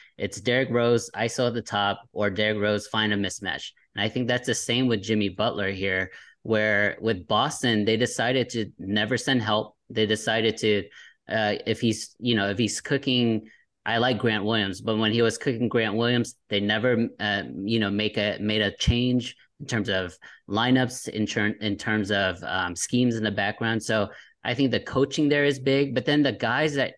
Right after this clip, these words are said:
that Jimmy's gonna have to face with Denver, and LeBron went through this in the Western Conference Finals, like, these are great defenders. We're talking about Eric Gordon,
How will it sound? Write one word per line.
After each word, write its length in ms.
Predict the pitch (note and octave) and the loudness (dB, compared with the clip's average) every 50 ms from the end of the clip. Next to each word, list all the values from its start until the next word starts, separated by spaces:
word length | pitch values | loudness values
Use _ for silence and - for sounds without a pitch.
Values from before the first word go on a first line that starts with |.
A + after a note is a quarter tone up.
| _ _ _ _ - - | _ _ _ _ -6 -4
that 200 | A2+ G2+ F2+ - | -4 -4 -2 0
Jimmy's 380 | - A#2+ B2+ C3+ C3 B2 B2+ | 2 4 4 4 4 2 0
gonna 200 | - A#2+ A2+ A2 | -2 -2 -2 -2
have 240 | G2+ G#2 A2+ G#2+ - | -2 -2 -4 -4 -4
to 100 | - G2+ | -6 -10
face 600 | F#2+ - - - G#2 G#2 A2+ A#2 - - - - - _ _ | -10 -8 -6 -2 0 0 0 -2 -4 -8 -10 -14 -16 _ _
with 240 | - A2 A#2 A2+ G#2+ | -2 0 0 0 0
Denver, 500 | A2+ A2+ A#2+ A#2+ A#2+ C#3 C3+ C#3 C3+ C#3 - - - _ | 2 2 2 2 2 2 2 2 0 -4 -10 -20 -20 _
and 100 | - G#2 | -4 -2
LeBron 500 | G#2+ G2+ F2+ F#2 A2 G#2+ A2+ B2 C3 C3+ | -2 -2 0 0 0 2 2 2 2 2
went 200 | B2 G#2+ G#2+ G2+ | 2 2 0 -2
through 160 | - A2 G#2+ G#2+ | 0 0 0 2
this 240 | G2+ G2+ G2 - | 2 0 -2 -2
in 100 | - G#2 | -4 -6
the 100 | G2+ F#2+ | -4 -4
Western 340 | G2 G2 A2 A2 - A#2 G#2 | -2 -2 -2 -2 -2 -6 -6
Conference 300 | - G#2 G2 F#2+ F#2+ F2+ | -4 -4 -6 -6 -8 -8
Finals, 360 | - - G2 F#2+ F#2+ F#2+ F2+ | -6 -4 -2 -2 -2 -4 -6
like, 160 | F#2+ F#2+ F#2 F#2+ | -8 -10 -10 -6
these 280 | A2 A2+ B2 D#3 D#3 C3+ | -2 0 0 0 2 0
are 220 | C#3 A2 F#2+ F#2+ - | 0 -2 -2 -4 -6
great 360 | - G#2 G#2 G#2+ A2 G#2+ - | -4 -2 0 0 0 -2 -4
defenders. 600 | - G#2 - - A2 G#2+ G#2+ G2 F#2+ F#2 F#2 - - | -10 -10 -6 -2 -2 0 0 0 -2 -2 -4 -4 -6
We're 100 | A2+ A2 | -6 -4
talking 240 | - C3+ C3+ B2+ C3 | -2 -4 -2 0 0
about 180 | A#2+ A2 - | -2 0 0
Eric 300 | - A2 A#2+ B2+ A2+ F#2 | 0 0 0 0 -2 -2
Gordon, 500 | - A#2 G#2+ A2 A2+ A2+ G#2+ G#2+ G#2 - | -2 0 2 4 4 2 2 0 -2 -4